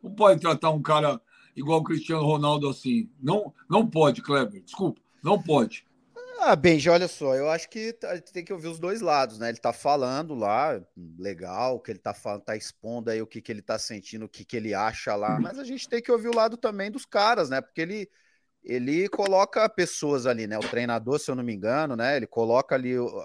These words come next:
Speaker 2: alguns nomes ali, então é difícil também a gente falar.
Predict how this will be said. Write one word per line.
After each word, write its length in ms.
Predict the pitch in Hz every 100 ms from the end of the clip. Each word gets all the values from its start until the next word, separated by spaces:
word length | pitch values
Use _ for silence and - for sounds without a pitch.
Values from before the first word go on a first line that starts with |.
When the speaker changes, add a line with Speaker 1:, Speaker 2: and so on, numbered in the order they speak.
| - _ _ _ _ _
Speaker 2:
alguns 420 | 107 120 131 110
nomes 400 | 110 113 104 98
ali, 160 | 101 101
então 180 | - 143
é 40 |
difícil 520 | 165 - - 175 - 180
também 320 | 180 165 165
a 80 | 165
gente 240 | 165 156
falar. 400 | - 185 143 117